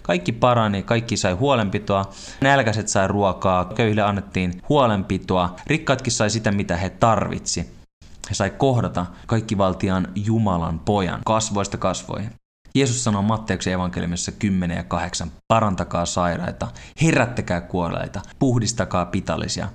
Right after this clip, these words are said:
Jeesus sanoo, että "tehkää näitä". Mut nyt kun me kävellään kadulle ja yritetään niitä tehdä,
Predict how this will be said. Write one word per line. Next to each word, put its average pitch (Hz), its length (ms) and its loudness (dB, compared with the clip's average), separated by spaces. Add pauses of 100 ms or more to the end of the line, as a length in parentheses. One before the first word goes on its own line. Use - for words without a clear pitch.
(420)
Jeesus 139 300 0
sanoo, 120 160 2
että 120 180 -10
"tehkää 110 580 2
näitä". 87 500 -2 (420)
Mut 107 100 0
nyt 135 180 0
kun 117 100 2
me 110 80 2
kävellään 104 520 2
kadulle 127 560 2 (560)
ja - 140 -4
yritetään 127 500 2
niitä 101 220 0
tehdä, 98 460 0